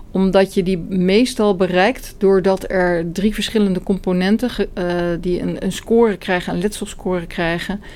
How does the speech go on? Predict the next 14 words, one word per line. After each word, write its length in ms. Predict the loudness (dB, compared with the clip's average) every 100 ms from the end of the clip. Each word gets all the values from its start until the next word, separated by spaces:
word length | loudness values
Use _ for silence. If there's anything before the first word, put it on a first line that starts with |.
| -16 -16 -16 -8
eh, 500 | 0 2 2 2 0
in 100 | 0
totaal 340 | 0 2 2
optellen 760 | 2 -2 0 2 2 2 0 -6 -6
tot 340 | -4 -4 -8 -4
hoger 420 | 0 0 0 -4 -2
dan 240 | -4 -4
zestien. 500 | 2 2 2 -4 -4
En 120 | -2
dat 80 | -4
betekent 340 | 0 -2 -2
een 60 | -6
bepaalde 400 | -6 -4 -4 -2
letselernst. 680 | -4 -4 -8 -6 -6 -8